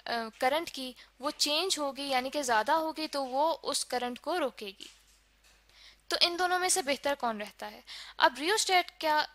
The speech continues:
क-, काम करता है कि जब वो चेंजेस को रोकता है, तो उसकी वजह से कुछ ना कुछ जो पावर है,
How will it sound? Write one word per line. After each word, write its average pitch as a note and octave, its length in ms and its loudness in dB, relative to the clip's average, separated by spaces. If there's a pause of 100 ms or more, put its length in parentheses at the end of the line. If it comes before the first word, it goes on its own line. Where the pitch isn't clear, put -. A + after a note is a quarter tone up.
(280)
क-, - 160 -16
काम B3+ 200 4
करता C4 240 -2
है C#4+ 140 0
कि D4 100 -6
जब C#4 240 0
वो E4 440 2
चेंजेस B3+ 320 0
को D4+ 120 -2
रोकता C4 300 0
है, C#4+ 180 0
तो C#4+ 120 -6
उसकी - 420 -4
वजह C#4 200 -2
से D4 140 0
कुछ - 260 -4
ना D#4 100 -2
कुछ D4+ 320 -6
जो D4+ 280 -2 (400)
पावर A3+ 360 4
है, A#3+ 280 -6